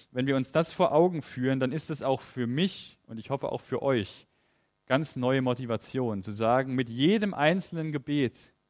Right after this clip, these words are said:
klinken wir uns mit hinein in diese große Ge-, Bewegung Gottes hin zu allen Menschen auf dieser Welt.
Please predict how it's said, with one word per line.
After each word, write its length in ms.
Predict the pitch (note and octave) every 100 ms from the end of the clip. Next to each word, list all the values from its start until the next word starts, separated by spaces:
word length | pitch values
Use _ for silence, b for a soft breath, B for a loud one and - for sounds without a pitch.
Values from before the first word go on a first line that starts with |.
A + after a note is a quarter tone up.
| _
klinken 440 | - D3+ F#3+ - E3+
wir 80 | C#3
uns 220 | C3+ -
mit 180 | D#3 -
hinein 540 | D3 C3 C3 B2 G#2+ b b b b
in 180 | D3+ D#3+
diese 240 | D3+ C#3
große 460 | - B2 D3 D#3 D#3
Ge-, 120 | C3
Bewegung 580 | B2 A#2+ C3 C#3+ B2 A2+
Gottes 380 | B2+ B2+ A2+ -
hin 160 | C#3+
zu 180 | D3 -
allen 300 | - C#3 C#3
Menschen 380 | B2 A#2+ A#2+ A2
auf 140 | G#2+
dieser 280 | - G#2+ G#2
Welt. 360 | G2+ F#2+ F2+